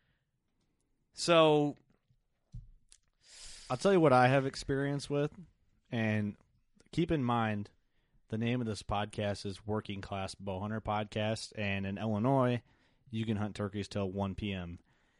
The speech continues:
Speaker 2: And when you have a week vacation, you know where my week vacation's going? November deer hunting.
Speaker 1: Mm-hmm.
Speaker 2: So I don't get to do a whole lot of spring turkey hunting. If it falls on, if I'm lucky enough for it to fall on a weekend,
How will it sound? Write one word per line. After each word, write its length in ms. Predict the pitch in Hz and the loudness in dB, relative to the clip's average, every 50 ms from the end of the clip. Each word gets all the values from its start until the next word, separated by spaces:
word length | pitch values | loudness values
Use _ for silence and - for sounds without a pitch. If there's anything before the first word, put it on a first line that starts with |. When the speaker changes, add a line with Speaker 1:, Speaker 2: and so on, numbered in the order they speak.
| _ _ _ _ - | _ _ _ _ -6
Speaker 2:
And 580 | 107 110 107 104 104 104 104 101 104 104 107 - _ _ - - | -4 -2 -2 -2 -2 -2 -2 -4 -4 -6 -6 -10 _ _ -20 -16
when 340 | - 131 117 110 110 110 107 | -10 -6 -2 -2 -2 -2 0
you 160 | 113 139 170 | 2 2 4
have 260 | 180 180 170 160 143 120 | 6 8 8 8 8 6
a 60 | 117 | 4
week 260 | 113 117 131 139 - | 4 2 0 0 2
vacation, 760 | - 127 123 120 - 120 120 127 123 - 151 143 147 151 147 - _ _ _ _ _ _ _ _ _ | 2 2 2 2 2 2 2 2 2 0 0 -2 -2 -4 -8 -12 _ _ _ _ _ _ _ _ _
you 80 | - 110 | -2 0
know 60 | 117 | 0
where 100 | 120 120 | 2 2
my 140 | 117 110 104 | 2 2 2
week 200 | 104 107 107 101 | 0 0 -2 -2
vacation's 540 | 110 104 101 - 104 104 - 107 107 101 101 | -2 -4 -2 -2 -2 -2 -2 -4 -6 -4 -2
going? 360 | 110 110 107 110 113 117 113 104 _ _ _ _ - | -2 0 0 0 0 -2 -4 -6 _ _ _ _ -6
November 440 | 104 101 98 101 101 98 95 95 92 | -4 -2 0 0 0 -2 -2 -4 -4
deer 180 | 90 95 90 87 | -4 -6 -8 -6
hunting. 300 | 87 85 87 87 85 82 | -8 -8 -10 -10 -10 -10
Speaker 1:
Mm-hmm. 360 | 120 117 110 104 101 110 107 98 - - | -10 -8 -8 -8 -8 -8 -10 -10 -12 -12
Speaker 2:
So 560 | - - - 131 127 127 123 117 113 113 - - | -8 -2 2 4 6 6 6 6 6 4 2 0
I 200 | 117 120 139 160 | 0 2 4 6
don't 180 | 170 160 147 147 | 6 4 4 0
get 120 | 135 123 | -2 -4
to 60 | - 120 | -2 0
do 160 | 123 123 117 | 0 2 2
a 40 | 110 | 2
whole 140 | 110 117 113 | 0 0 0
lot 140 | 110 104 104 | 0 0 -2
of 80 | 95 | -4
spring 380 | - - - 117 113 107 107 101 | -8 -6 -6 -4 -4 -2 -4 -4
turkey 300 | - 113 107 98 107 98 | -4 -6 -6 -6 -6 -6
hunting. 380 | 95 98 98 98 98 95 101 98 | -6 -6 -6 -6 -6 -8 -8 -8
If 140 | 98 - - | -10 -10 -12
it 80 | - | -10
falls 300 | - - 117 120 127 117 | -6 -2 0 0 0 0
on, 120 | 123 120 123 | 0 -2 -4
if 140 | - 113 | -4 -4
I'm 100 | 117 113 | -4 0
lucky 260 | 117 127 156 170 - 170 | 4 4 4 4 2 0
enough 200 | 147 143 131 - | -2 -2 -2 -4
for 80 | 135 | -6
it 40 | 113 | -8
to 60 | - | -6
fall 240 | - - 135 123 123 | -2 0 2 2 2
on 80 | 120 110 | 2 -2
a 40 | |
weekend, 540 | 101 98 104 113 117 - 135 131 131 139 139 | -2 -4 -4 -4 -4 -2 -2 -2 -2 -2 -4